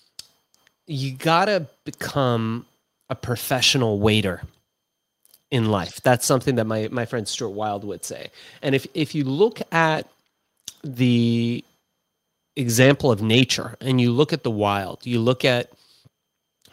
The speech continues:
big cats. I'm a big fan of big cats. I love,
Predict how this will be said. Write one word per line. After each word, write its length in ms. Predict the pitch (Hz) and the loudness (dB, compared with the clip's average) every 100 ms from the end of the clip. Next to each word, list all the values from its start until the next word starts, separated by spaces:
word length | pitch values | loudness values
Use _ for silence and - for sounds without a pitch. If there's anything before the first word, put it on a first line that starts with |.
| 113 | -10
big 160 | 104 127 | -6 -6
cats. 360 | - 107 87 - | -2 -4 -2 2
I'm 100 | 110 | 2
a 40 | |
big 220 | 104 110 | 2 -2
fan 260 | - 101 98 | -2 -2 -2
of 80 | 90 | -4
big 160 | 87 | -10
cats. 340 | - - - - | -8 -10 -8 -10
I 60 | |
love, 500 | 101 101 101 98 92 | -8 -6 -6 -8 -12